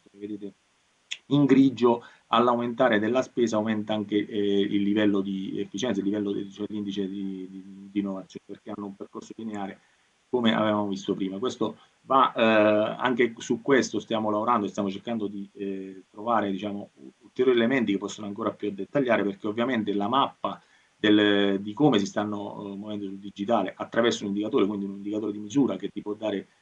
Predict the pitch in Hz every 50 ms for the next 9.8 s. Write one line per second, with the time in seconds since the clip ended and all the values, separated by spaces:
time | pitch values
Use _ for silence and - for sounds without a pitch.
0 | _ _ _ - 110 104 104 101 101 101 - - 120 110 107 110 107 107 101 113
1 | 120 131 123 107 101 98 95 98 101 104 104 104 101 98 - - 104 107 107 104
2 | 117 123 127 113 98 - - 113 107 104 104 107 110 110 117 104 98 95 101 117
3 | 127 120 _ _ _ _ _ _ _ - 131 - - 131 131 131 123 117 _ _
4 | 131 123 113 - - 120 113 113 113 113 107 104 - - 135 120 113 110 107 110
5 | 110 110 107 104 104 123 120 117 117 117 120 113 - - 123 113 104 101 101 104
6 | 117 120 110 107 107 104 104 - - 107 104 - 123 117 104 98 104 101 104 104
7 | 104 104 110 117 110 104 101 104 104 101 101 113 107 101 101 101 98 98 101 110
8 | 117 113 113 - - 92 - 104 104 123 120 104 95 90 90 87 87 85 110 113
9 | 104 104 101 98 101 101 98 - - 120 113 98 - 90 85